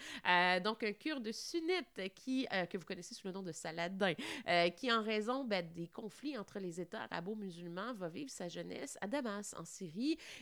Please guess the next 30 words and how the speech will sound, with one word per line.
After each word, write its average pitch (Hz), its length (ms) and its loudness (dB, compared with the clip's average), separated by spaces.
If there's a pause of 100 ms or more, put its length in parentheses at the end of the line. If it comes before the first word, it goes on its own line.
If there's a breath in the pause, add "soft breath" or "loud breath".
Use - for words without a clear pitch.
Et 285 400 2
même 294 200 -2
si - 160 -8
les 214 40 -2
sources - 240 -8
sont 196 200 -6
rares, 185 440 -6
on 180 100 -6
sait 240 200 -6
qu'il 208 140 -10
va 170 100 -6
développer 175 480 -6
très - 400 -6 (120)
tôt 208 220 -4
un 180 140 -6
intérêt 175 280 -6
pour 190 140 -12
la 165 100 -4
religion. 165 200 -8 (720 loud breath)
En - 100 -6
fait, 226 140 0
Salah 202 420 0
el-Din, 190 720 0
ça 180 140 -4
veut 170 80 -6
dire 175 180 -6
l'homme 196 260 0
à 175 60 -2
la 160 140 -6
fois 196 280 -4